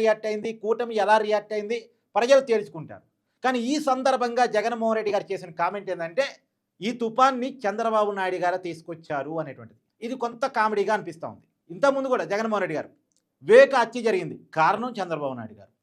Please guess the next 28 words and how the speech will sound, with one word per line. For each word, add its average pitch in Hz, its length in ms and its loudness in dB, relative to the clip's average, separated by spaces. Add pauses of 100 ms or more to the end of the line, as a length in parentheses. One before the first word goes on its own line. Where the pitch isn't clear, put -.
(120)
రాజశేఖర 269 420 4
రెడ్డి 254 160 0
గారి 240 160 4
మరణం 254 300 2
జరిగింది, 202 280 -2 (220)
కారణం 226 360 2 (100)
చంద్రబాబు 185 420 -2
నాయుడు 139 200 -6
గారు. 107 120 -14 (680)
వాళ్ళ 220 200 8 (100)
కుటుంబంలో 269 480 4 (320)
షర్మిలమ్మ 262 560 0
తిరుగుబాటు 240 420 0
చేసింది, 170 260 -8 (200)
కారణం 208 340 2 (140)
చంద్రబాబు 175 400 -4
నాయుడు 127 220 -10
గారు. 104 120 -12 (720)
వాళ్ళ 233 180 8 (140)
కుటుంబంలో 277 500 4 (520)
వైఎస్ 254 440 4
సునీతమ్మ 254 480 -2
గారు 269 160 4 (400)
వివేకానందరెడ్డి 254 760 2
గారి 240 140 -2 (200)
హత్య 262 340 -4
కేసు 226 300 -4
మీద 233 80 -4